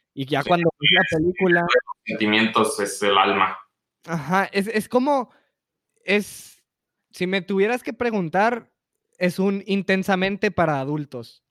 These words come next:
Speaker 1: O sea, la versión de ya no son recuerdos y ya no eres un niño y no es
Speaker 2: Exacto.
Speaker 1: bueno, ma-, bueno, malo, medio. O sea, no. Ahora es un, eres tú, güey.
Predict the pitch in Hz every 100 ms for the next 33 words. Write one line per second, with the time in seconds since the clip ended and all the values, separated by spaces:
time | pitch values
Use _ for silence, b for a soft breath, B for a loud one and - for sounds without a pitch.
0 | _ 156 160 165 156 151 151 156 156 147
1 | 165 165 170 185 190 180 147 139 156 156
2 | 165 175 180 180 180 175 180 175 185 165
3 | 147 143 160 160 165 147 160 160 156 147
4 | 131 127 127 127 127 _ _ 156 - 160
5 | 175 170 196 214 208 202 196 180 - 175
6 | 185 208 214 196 180 180 180 170 160 156
7 | 143 - 123 123 135 123 b - 147 170
8 | 165 175 175 170 - _ _ - 143 185
9 | 202 - 214 190 151 110